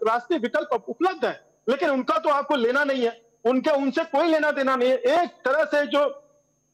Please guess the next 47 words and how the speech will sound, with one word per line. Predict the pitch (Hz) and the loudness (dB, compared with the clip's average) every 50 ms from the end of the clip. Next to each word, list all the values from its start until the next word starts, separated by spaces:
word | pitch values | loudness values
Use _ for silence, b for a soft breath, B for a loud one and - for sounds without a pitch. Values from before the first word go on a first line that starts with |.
| _ _ 208 | _ _ -10
draconian | 214 - 233 226 - 262 269 285 330 339 320 269 202 - _ _ _ _ - 226 | -6 -6 -6 0 0 0 2 2 2 2 0 0 -4 -10 _ _ _ _ -6 -6
attitude | 247 240 285 285 - 302 311 320 302 277 | -4 -4 -4 -4 0 0 0 0 0 0
है | 269 262 | 0 0
इनका, | 247 233 196 247 262 294 311 311 - - - | 0 0 0 0 0 0 0 -2 -6 -6 -2
वो | 214 233 311 320 | 0 0 0 0
इनसे | 302 277 262 - - 320 | 0 -2 -4 -2 -4 -4
छूटता | 320 - - 269 277 277 - 320 | -4 -2 -2 -2 -2 0 0 0
ही | 302 302 | 0 2
नहीं | 277 262 233 185 | 0 0 0 0
है। | 160 127 - _ _ _ _ | -4 -6 -8 _ _ _ _
सारे | _ - 233 269 330 370 370 | _ -4 -2 0 0 0 2
नेता | 302 269 269 269 311 294 | 2 0 0 0 0 -2
इनके | 269 254 233 - 254 | -2 -2 -2 -2 -4
चले | - - 233 240 285 269 | 0 0 0 0 2 0
गए | 277 240 | 0 -2
जेल | - - 240 277 285 | 0 0 0 2 2
में, | 277 349 359 | 2 0 2
ये | 302 | 2
अकेले | 311 277 233 - - 277 311 311 294 | 2 0 0 -2 0 0 2 2 2
मलाई | 254 247 233 247 247 | 2 2 0 0 0
खा | 254 190 180 | -2 -2 -2
रहे | 196 247 | 0 0
हैं | 285 277 | 0 0
बैठ | 254 254 277 277 | 0 0 -2 0
करके। | - 277 269 277 370 330 | -2 -4 -2 0 -2 0
मलाई | 262 240 240 247 277 277 | 0 0 0 0 0 -2
से | - - 294 | -4 -6 -6
कोई | - - 277 285 | -2 0 0 0
वैसा | 262 254 254 - 262 262 | 2 0 -2 0 -2 -4
तर्क | 262 269 262 262 262 269 | -2 -2 -4 -4 -4 -2
न | 247 320 359 | -2 -2 -2
निकाला | 349 269 254 247 240 233 | 0 -2 0 0 0 0
जाए। | 226 233 | -2 -2
मैं | 226 240 226 | -2 -2 -2
बहुत | 226 233 262 - - - | 0 -2 -2 -2 -4 -4
पहले | 254 247 269 285 | -2 -2 -2 0
बोल | 269 254 254 | 0 0 0
रहा | 240 277 294 | 2 0 -2
हूँ, | 277 | 0
ये | 262 247 | 0 0
व्यवहार | 233 226 214 233 262 247 | 0 0 0 0 -2 -4
की | - 262 | -8 -4
बोली | 220 247 254 269 | -4 -4 -4 -2
जाने | 247 254 262 254 | -2 -2 0 0
वाली | 254 247 247 247 | 0 0 2 2
भाषा | 208 196 208 - 269 | 2 0 0 0 0
है। | 294 330 | 0 0